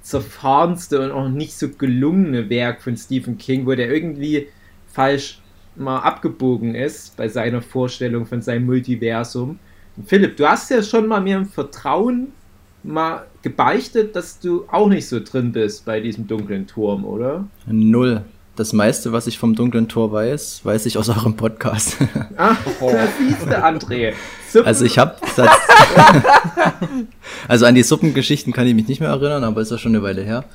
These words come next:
Speaker 1: Ja, musst noch mal
Speaker 2: Aber
Speaker 1: anhören.
Speaker 2: bei den ganzen Stephen King Büchern und Hörbüchern, die ich gelesen hab und gehört hab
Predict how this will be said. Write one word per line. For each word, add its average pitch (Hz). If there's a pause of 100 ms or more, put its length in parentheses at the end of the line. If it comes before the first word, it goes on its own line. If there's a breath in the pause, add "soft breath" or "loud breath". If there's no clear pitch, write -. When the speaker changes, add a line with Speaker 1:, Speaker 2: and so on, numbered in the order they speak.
(260 soft breath)
Speaker 1:
Ja, 98
musst 123
noch 131
mal 104
Speaker 2:
Aber 104
Speaker 1:
anhören. 87 (400)
Speaker 2:
bei 117
den 113
ganzen 113
Stephen 110
King 120
Büchern 123
und 101
Hörbüchern, 117
die 107
ich -
gelesen 110
hab 110
und 107
gehört 104
hab 101